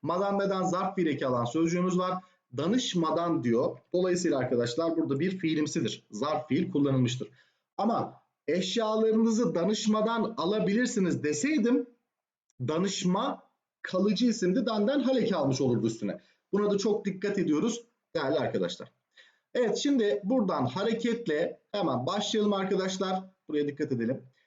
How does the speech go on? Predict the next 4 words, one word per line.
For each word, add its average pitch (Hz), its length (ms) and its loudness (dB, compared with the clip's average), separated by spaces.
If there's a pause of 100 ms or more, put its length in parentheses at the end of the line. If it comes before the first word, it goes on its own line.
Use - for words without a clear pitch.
(340)
Burada 233 280 2
bir 240 260 0
yine 208 460 0
etkinliğimizde 185 1080 0